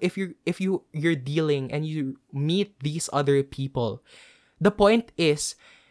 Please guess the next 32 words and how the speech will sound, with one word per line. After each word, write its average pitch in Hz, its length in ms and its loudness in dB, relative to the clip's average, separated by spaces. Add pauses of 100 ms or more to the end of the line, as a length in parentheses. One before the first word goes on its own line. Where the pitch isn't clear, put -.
(200)
you 208 180 6
have 262 140 6
to 208 100 4
compare 175 420 4
yourself 139 720 -2 (380)
to 190 100 6
a 185 60 6
point 185 600 4
of - 320 0 (300)
you, 147 380 0
to 180 80 2
you, 151 540 2 (800)
ten 202 300 8
minutes 165 320 0
ago, 113 400 -2 (640)
five 185 320 10
hours 143 400 4
ago, 127 260 -4
a 143 100 0
day 151 340 2
ago, 117 480 0
a 135 80 0
week 180 300 -2
ago, 127 260 0
a 107 60 -2
month 190 320 0
ago, 123 260 -2
two 226 240 2
years 226 400 -2
ago, 120 380 -2 (320)
for 165 160 4
example. 123 680 0